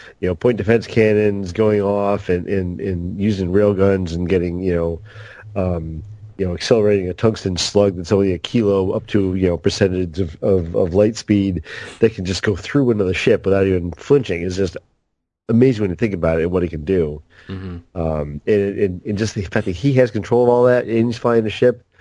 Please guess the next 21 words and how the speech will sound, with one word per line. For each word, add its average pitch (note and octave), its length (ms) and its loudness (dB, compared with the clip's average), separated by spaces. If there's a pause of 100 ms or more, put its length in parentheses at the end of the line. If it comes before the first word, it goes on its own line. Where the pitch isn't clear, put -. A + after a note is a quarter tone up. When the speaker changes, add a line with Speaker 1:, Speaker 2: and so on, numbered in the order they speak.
(480)
Speaker 1:
yeah, G#2+ 240 4
I G#2 80 2
got G2 200 -2
props - 240 -2
for E2 100 -6
him. D#2 220 -2
He's A2 200 0
more G#2 200 2
than F2+ 100 -4
a D#2+ 40 -10
glorified E2+ 340 -2
bus D2+ 160 -4
driver. C2+ 400 -6
<laughs> - 40 -20 (2000)
Speaker 2:
Um, F#2 420 -4 (560)
but B2+ 120 -2
the, A2+ 140 -2
the, A2+ 160 -4
the G#2 140 -8
big C3 280 -2
scene, F#2 540 -4